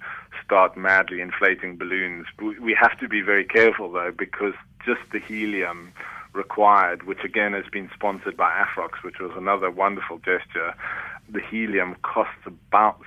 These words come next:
seventy thousand rand. It's two hundred and fifty cubic meters of, of helium. That, uh, I'm, I'm not the lightest guy. I'm a hundred and ten kilograms,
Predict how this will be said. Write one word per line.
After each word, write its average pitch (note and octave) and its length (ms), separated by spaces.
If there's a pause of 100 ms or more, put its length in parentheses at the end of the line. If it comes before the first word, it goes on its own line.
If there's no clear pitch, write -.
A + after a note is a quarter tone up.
(120)
seventy G2 380
thousand F#2 520
rand. G2+ 500
It's - 260
two - 80
hundred F#2+ 220
and F#2+ 80
fifty - 280
cubic F#2+ 460
meters F#2 480
of, E2+ 220
of F2+ 120
helium. F#2 460
That, F2+ 140 (460)
uh, F#2 220
I'm, G2+ 380
I'm G2+ 140
not G#2 160
the G2 60
lightest G2 460
guy. G2+ 160
I'm G2+ 100
a F#2 40
hundred F2+ 240
and F#2 80
ten F#2+ 220
kilograms, G2 520